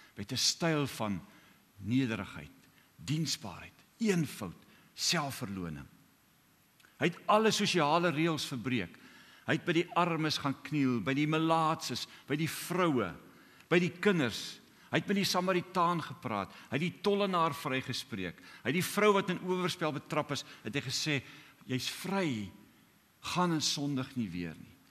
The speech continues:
Hy het by die tempel die tafels omgegooi en die mag gekonfronteer. Dit was die resep vir groot moeilikheid. Want wanneer jy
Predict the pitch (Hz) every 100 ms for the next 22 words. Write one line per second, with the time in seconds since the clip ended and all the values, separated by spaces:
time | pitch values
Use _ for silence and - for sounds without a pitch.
0 | _ _ _ _ _ _ _ _ _ _
1 | _ _ _ _ - 110 131 110 - 170
2 | 160 - 123 92 82 - - - - 170
3 | 170 - 160 - 131 - 101 - 95 78
4 | 64 - - _ _ _ _ _ _ _
5 | _ - 107 95 104 90 - - - 78
6 | 123 - - - - - 120 - 120 104
7 | 98 87 - 98 - - - _ _ _
8 | _ _ - - - - 151 - 131 123
9 | 127 113 - - - - - - _ _
10 | _ - - - - 190 180 180 135 135
11 | 104 90 85 - - - - - - 127
12 | 143 170 175 180 170